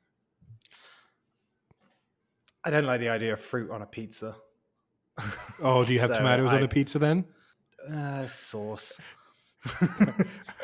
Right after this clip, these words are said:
Speaker 2: Oh, you never had a slice of
Speaker 1: <laughs>
Speaker 2: tomato on a pizza either?
Speaker 1: I
Speaker 2: Never
Speaker 1: don't
Speaker 2: had a
Speaker 1: think I
Speaker 2: sun-dried tomato on a pizza?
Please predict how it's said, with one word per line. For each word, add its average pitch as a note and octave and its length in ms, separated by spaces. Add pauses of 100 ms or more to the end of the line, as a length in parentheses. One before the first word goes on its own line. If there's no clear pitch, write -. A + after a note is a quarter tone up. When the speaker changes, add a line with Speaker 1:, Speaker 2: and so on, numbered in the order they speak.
(200)
Speaker 2:
Oh, D3+ 120
you C3+ 100
never C3+ 160
had C3+ 120
a B2 40
slice - 420
of D#3+ 120
Speaker 1:
<laughs> - 40
Speaker 2:
tomato B2 320
on A#2+ 100
a A2+ 60
pizza B2 280
either? A#2+ 340 (1040)
Speaker 1:
I D3+ 80
Speaker 2:
Never - 140
Speaker 1:
don't D#3+ 140
Speaker 2:
had B2 120
a A#2+ 40
Speaker 1:
think - 180
I C3+ 80
Speaker 2:
sun-dried B2+ 380
tomato B2 420
on B2 100
a A#2+ 40
pizza? C#3 440